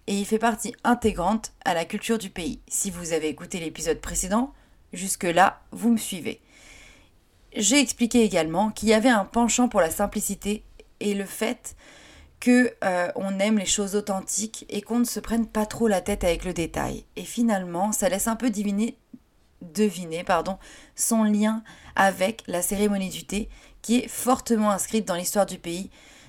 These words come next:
un pays fascinant, celui qu'est le Japon. Alors, aujourd'hui, on va prendre une pause, s'installer confortablement et prendre le temps de se ressourcer, de se ressourcer en se délectant d'un thé chaud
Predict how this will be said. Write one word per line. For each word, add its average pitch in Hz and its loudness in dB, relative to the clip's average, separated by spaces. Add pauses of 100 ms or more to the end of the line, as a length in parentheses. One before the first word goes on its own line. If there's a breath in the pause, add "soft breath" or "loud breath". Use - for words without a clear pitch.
(160 loud breath)
un 180 2
pays 190 -2
fascinant, 208 0 (140)
celui 190 -2
qu'est - -6
le 170 -6
Japon. 156 -2 (1200 soft breath)
Alors, - -4 (640)
aujourd'hui, 262 4 (300)
on 185 -8
va 190 2
prendre 226 2
une 196 0
pause, 208 0
s'installer 208 0
confortablement 185 -2
et 214 -4
prendre 240 4
le 208 2
temps 220 0
de 214 0
se - -6
ressourcer, 208 -4 (100)
de 180 -8
se 185 -2
ressourcer 208 -2
en 196 -4
se 185 -2
délectant 208 0
d'un 180 -2
thé 170 -10
chaud - 0